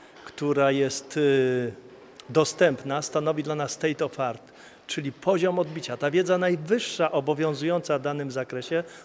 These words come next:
to jest dla nas poziom odbicia. I my dopiero od tej wiedzy szukamy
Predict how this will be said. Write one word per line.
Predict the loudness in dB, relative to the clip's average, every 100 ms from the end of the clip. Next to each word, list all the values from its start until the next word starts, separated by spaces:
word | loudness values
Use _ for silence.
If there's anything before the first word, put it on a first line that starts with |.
| -4
to | 0
jest | 0
dla | 2
nas | 0 0
poziom | -2 -2 -2 -2
odbicia. | -4 -6 -12 -12 -12 -14 -20 -20 _
I | -2
my | 2 2
dopiero | 4 2 4 2 2
od | -4 -4
tej | 0 2
wiedzy | 2 -2 -2
szukamy | -2 -4 -2 -2 -2 -2 -4 -4